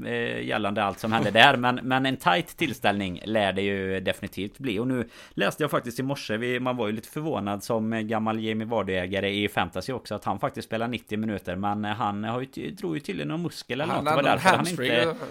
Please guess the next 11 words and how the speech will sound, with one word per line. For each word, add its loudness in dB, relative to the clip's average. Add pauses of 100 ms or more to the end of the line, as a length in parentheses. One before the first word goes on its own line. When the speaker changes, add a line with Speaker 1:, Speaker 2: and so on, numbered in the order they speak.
(120)
Speaker 2:
Bren-, 8
Speaker 1:
ja. 0 (140)
Speaker 2:
ja, 4
precis. -6
Brendan 4
sa 6
att 4
han, 0
men -4
han -2
kunde -2